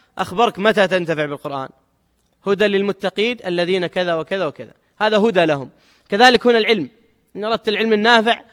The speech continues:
هذه الوصايا خذها تنتفع بإذن الله وتنجب في العلم. نعوذ بالله من شرور أنفسنا وسيئات أعمالنا، ونسأل الله عز وجل أن يسلك بنا طريق الصديقين والأنبياء والصالحين، ونعوذ بالله من صفات السوء وعلماء السوء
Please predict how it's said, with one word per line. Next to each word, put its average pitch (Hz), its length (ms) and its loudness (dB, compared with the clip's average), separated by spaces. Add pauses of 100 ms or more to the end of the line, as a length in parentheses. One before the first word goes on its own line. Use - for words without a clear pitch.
(260)
هذه 196 240 0
الوصايا 165 500 -6
خذها 226 400 0
تنتفع 180 440 -4
بإذن 170 220 -4
الله 185 320 -4 (420)
وتنجب 170 440 -2
في 147 100 -8
العلم. 139 260 -4 (1300)
نعوذ 190 260 0
بالله 185 240 2
من 185 100 0
شرور 180 340 -2
أنفسنا 175 420 -4
وسيئات 165 460 -4
أعمالنا، 165 560 -2 (260)
ونسأل 160 280 -6
الله 165 120 2
عز 156 180 0
وجل 160 220 0
أن 156 120 0
يسلك 170 360 -4
بنا 165 220 -2
طريق 160 360 -4
الصديقين 156 960 -6 (220)
والأنبياء 160 500 0
والصالحين، 151 720 -4 (400)
ونعوذ 160 360 0
بالله 160 300 0
من 151 280 -4 (100)
صفات 175 480 -6
السوء 175 400 -4
وعلماء 165 460 0
السوء 170 360 -6